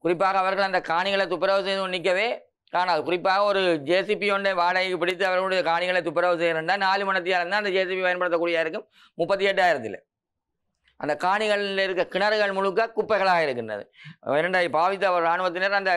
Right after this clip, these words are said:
காணிகளுக்குள்ளே இருக்க கிணறுகளுக்குள்ளே குப்பைகளை அள்ளி போட்டிருக்கிறார். கிணறுகள் மூடப்பட்டிருக்கின்றன. பல கி-, கிணறுகள் வந்து இரண்டாவது கடற்கரை ஓரங்களாக இருக்கிற கிணறு, கிணறுகள் எல்லாம் மூடப்பட்டிருக்கலாம். சின்ன கிணறுகள் மூடப்பட்டிருக்கு.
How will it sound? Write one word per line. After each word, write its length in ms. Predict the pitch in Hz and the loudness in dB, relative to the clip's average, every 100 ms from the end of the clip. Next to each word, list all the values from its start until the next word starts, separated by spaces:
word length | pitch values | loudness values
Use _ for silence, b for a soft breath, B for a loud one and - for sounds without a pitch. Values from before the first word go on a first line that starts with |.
| 165 | 0
காணிகளுக்குள்ளே 680 | 165 180 185 185 165 180 180 | -2 0 0 0 0 0 0
இருக்க 180 | 170 156 | 0 -2
கிணறுகளுக்குள்ளே 640 | 165 180 185 180 175 202 | 0 0 0 0 0 0
குப்பைகளை 340 | 190 196 196 190 | 0 0 2 2
அள்ளி 120 | 180 | 0
போட்டிருக்கிறார். 380 | 165 156 139 131 | 0 0 0 -2
கிணறுகள் 340 | 151 185 202 185 | 0 0 0 0
மூடப்பட்டிருக்கின்றன. 800 | 202 196 190 156 131 120 107 98 _ B B B | -2 0 -2 -4 -4 -6 -8 -12 _ B B B
பல 200 | 156 165 | -2 -2
கி-, 140 | 160 143 | -4 -6
கிணறுகள் 460 | 156 185 196 190 185 | -2 0 2 0 0
வந்து 180 | 185 202 | -2 0
இரண்டாவது 380 | 185 180 190 175 | -2 0 0 0
கடற்கரை 380 | 165 180 196 202 | 0 0 0 2
ஓரங்களாக 380 | 190 185 190 185 | 0 0 0 0
இருக்கிற 220 | 180 175 | 0 -2
கிணறு, 280 | 160 170 175 | -2 0 -2
கிணறுகள் 360 | 170 180 185 180 | -2 -2 0 0
எல்லாம் 180 | 185 170 | 0 -2
மூடப்பட்டிருக்கலாம். 540 | 180 180 175 170 - - B B | -2 -2 -4 -4 -8 -12 B B
சின்ன 240 | 175 196 | -4 -4
கிணறுகள் 380 | 175 190 208 196 | -2 0 0 0
மூடப்பட்டிருக்கு. 540 | 214 220 175 127 104 | 0 0 0 -4 -8